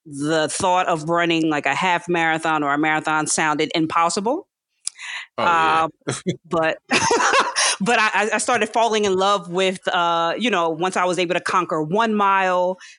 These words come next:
Speaker 1: then I was able to conquer three point one. And then eventually I made my way up to half marathons and two full marathons.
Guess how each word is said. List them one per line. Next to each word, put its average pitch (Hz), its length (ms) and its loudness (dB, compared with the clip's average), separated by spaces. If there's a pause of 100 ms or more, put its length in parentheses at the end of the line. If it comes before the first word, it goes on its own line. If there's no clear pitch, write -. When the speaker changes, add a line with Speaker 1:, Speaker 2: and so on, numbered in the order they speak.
Speaker 1:
then 180 260 0
I 175 120 2
was 165 180 -2
able 170 200 0
to 160 80 0
conquer 156 560 0 (140)
three 226 380 0
point 180 360 -2
one. 208 680 0 (580)
And 175 540 2
then 180 160 0
eventually 185 840 0
I 160 120 0
made 165 200 0
my 160 140 0
way 165 220 2
up 165 80 -2 (100)
to 170 180 0
half 180 280 0
marathons 185 720 0
and 160 600 0
two 220 260 0
full 165 220 -2
marathons. - 760 -6